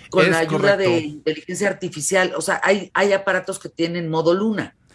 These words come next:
Speaker 2: ¿Sabes qué, qué creí por un momento con el, con ese, con ese teléfono que ya no se está vendiendo, desgraciadamente?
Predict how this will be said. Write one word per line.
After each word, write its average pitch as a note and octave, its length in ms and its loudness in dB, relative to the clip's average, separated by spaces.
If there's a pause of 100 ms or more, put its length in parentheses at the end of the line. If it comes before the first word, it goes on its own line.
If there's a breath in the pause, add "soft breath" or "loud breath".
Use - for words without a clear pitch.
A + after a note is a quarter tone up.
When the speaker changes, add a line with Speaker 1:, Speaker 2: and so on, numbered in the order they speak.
(160 soft breath)
Speaker 2:
¿Sabes F#3+ 300 0
qué, F#3+ 300 0
qué E3 160 0
creí F3+ 240 2
por D#3+ 180 0
un D#3+ 80 2
momento D3+ 420 0
con A#2+ 160 -2
el, G2+ 300 -4
con G#2+ 180 -2
ese, A2 540 -2
con A2 160 -4
ese A2+ 240 -2
teléfono A#2+ 680 0
que F#2 520 -6
ya A2+ 140 2
no C3 140 0
se G#2 80 -6
está A2+ 160 -2
vendiendo, A2 380 0
desgraciadamente? G#2+ 840 -4